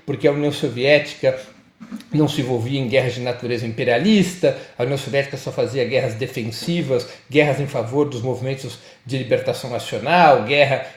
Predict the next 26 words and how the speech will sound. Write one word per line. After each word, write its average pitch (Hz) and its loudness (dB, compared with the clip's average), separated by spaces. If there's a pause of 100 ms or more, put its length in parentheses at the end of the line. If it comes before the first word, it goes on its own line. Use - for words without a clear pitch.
em, 139 -6
eh, 120 2
contra, 131 -6
como 120 -10
foi 123 0
a 110 2
guerra, 113 0 (120)
guerras 143 4
de - -12
defesa 127 -2 (240)
do 123 -12
seu 131 -2
próprio 127 0
território, 127 2
como 120 -8
foi 131 0
a - 2
guerra 123 -2
contra 120 -10
o 117 -8
nazifascismo, 127 -2
guerras 143 4
em 135 -4
favor 131 -4
dos 123 -8
movimentos 127 -6